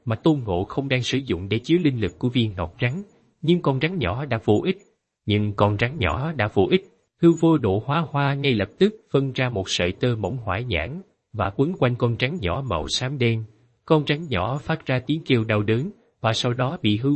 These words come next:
vô độ hóa hoa đốt cháy thành tro bụi. Thấy vậy,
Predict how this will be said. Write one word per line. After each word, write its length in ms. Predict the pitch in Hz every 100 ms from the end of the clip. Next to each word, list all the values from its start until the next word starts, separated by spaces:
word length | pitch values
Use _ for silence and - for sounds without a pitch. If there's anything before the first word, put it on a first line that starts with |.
| 139
vô 160 | 156 147
độ 220 | 98 92
hóa 160 | 135 135
hoa 220 | 139 135 147
đốt 140 | 185 190
cháy 200 | - 151 175
thành 160 | 107
tro 100 | 90 110
bụi. 280 | 87 80 82 - _ _
Thấy 180 | - 190
vậy, 240 | 92 80